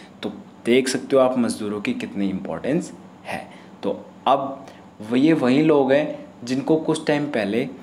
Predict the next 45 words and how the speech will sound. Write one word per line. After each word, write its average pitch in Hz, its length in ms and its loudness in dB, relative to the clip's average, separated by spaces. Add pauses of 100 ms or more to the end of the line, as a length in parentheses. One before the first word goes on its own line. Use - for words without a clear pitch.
(320)
लोगों 123 320 4
ने 165 120 2
कुछ 165 280 -2
importance 120 520 0
नहीं 123 200 4
दी 120 160 4
थी। 123 160 0
लोग 127 340 4
पैदल 120 320 4
जा 117 220 4
रहे 117 160 4
थे, 117 320 4
पैदल 123 520 2
अपने, 139 360 2
पैदल 139 340 2
कितने 151 360 -4
किलो-, 160 480 2
किलोमीटर 147 400 4
तक 147 240 0
पैदल 123 240 4
गए 117 200 4
ये 107 120 2
लोग, 98 280 0 (480)
ठीक 113 140 -4
है। 175 240 0 (240)
जो 131 120 4
lockdown 123 420 6
में 156 120 4
आप 143 120 4
सबने 139 300 2
इनकी 147 220 6
हालत 113 260 2
देखी 107 360 -4
है, 123 160 -2 (760)
तो - 320 -2
अब 139 180 4
इनके 139 300 2
लिए 117 300 2 (540)
देखिए, 110 260 2
अब 117 300 0
इनको 131 600 2
बुलाया 113 380 4
जा 107 200 2
रहा 87 120 0
है 80 140 -8